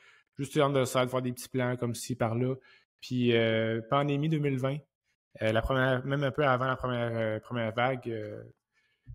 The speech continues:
j'ai déjà un petit peu parlé à Hugo, mon intérêt de comme, tu sais, pouvoir coacher éventuellement, j'aimerais ça,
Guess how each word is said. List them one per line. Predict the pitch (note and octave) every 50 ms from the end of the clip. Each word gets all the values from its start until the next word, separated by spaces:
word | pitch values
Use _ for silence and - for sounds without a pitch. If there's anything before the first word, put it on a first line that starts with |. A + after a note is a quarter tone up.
| - - _
j'ai | - - A#2+
déjà | C3+ C#3+ D#3+
un | F#3+
petit | F3+ - - - E3+
peu | D3
parlé | D#3+ D3+ D3+ D3+
à | D3
Hugo, | D3 D3 D#3
mon | D#3 D3+
intérêt | D3 C#3 C3+ C#3 B2+ B2 B2+ C3+ C#3
de | C3 B2 A#2+
comme, | - A#2+ A#2+ A#2+
tu | - -
sais, | C3+ C3 C3 C3 B2+ C3
pouvoir | - B2 B2 B2 B2 B2
coacher | - B2+ B2 B2 - - C3 C3 C3 C3 B2+
éventuellement, | B2 B2 A#2+ A#2 - - A#2+ A#2 A#2+ A#2+ A#2+ B2 B2 A#2
j'aimerais | A#2 A#2 A2+ A2 A2
ça, | G#2+ - - B2+